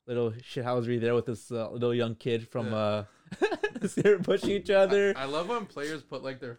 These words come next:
Speaker 2: forehead
Speaker 1: P K
Speaker 2: in.
Speaker 1: always
Speaker 2: Like,
Speaker 1: does that,
Speaker 2: yeah.
Speaker 1: eh? He always does that. So,
Speaker 2: Yeah.
Speaker 1: yeah, they both got a red card. Next thing you know, Adama Traore.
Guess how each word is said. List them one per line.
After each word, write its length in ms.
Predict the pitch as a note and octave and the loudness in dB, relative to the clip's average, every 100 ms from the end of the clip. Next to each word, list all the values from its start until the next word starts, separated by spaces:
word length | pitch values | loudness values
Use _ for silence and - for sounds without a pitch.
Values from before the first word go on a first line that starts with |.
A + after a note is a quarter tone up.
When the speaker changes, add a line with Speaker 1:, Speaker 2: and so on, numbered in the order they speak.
| - | -14
Speaker 2:
forehead 360 | A#2+ A#2+ A#2+ | -10 -8 -6
Speaker 1:
P 140 | A2+ G3 | 0 2
K 100 | C4 | 4
Speaker 2:
in. 60 | |
Speaker 1:
always 240 | G3 G3+ B2+ | 8 8 8
Speaker 2:
Like, 80 | |
Speaker 1:
does 160 | C3 D3 | 6 4
that, 160 | A#2+ D3+ | 4 2
Speaker 2:
yeah. 120 | A#2+ | 2
Speaker 1:
eh? 120 | F#3 - - | 0 -4 -12
He 140 | E3 E3 | -8 -4
always 320 | C#3 E3 D#3 | 0 0 0
does 240 | C3 B2+ | 0 0
that. 260 | G#2+ G2 - _ | 0 -4 -8 _
So, 140 | - | -4
Speaker 2:
Yeah. 120 | B2 B2 | 0 2
Speaker 1:
yeah, 40 | |
they 100 | A#2 | 2
both 220 | A#2 C#3 | 4 2
got 160 | - C3+ | 4 4
a 40 | |
red 200 | B2+ A#2+ | 4 2
card. 400 | - A#2+ B2+ C#3 - | 0 2 2 0 -4
Next 260 | - C3 - | -10 -10 -6
thing 140 | B2+ | -6
you 80 | B2 | -2
know, 200 | B2 B2+ - | -4 -4 -10
Adama 680 | A2 A2+ A2 A#2+ B2+ C3+ C3+ | -10 -6 -2 0 0 0 0
Traore. 800 | - C3+ A#2+ A#2 A2+ G#2+ G2+ G#2 | -2 0 2 4 4 2 -2 -6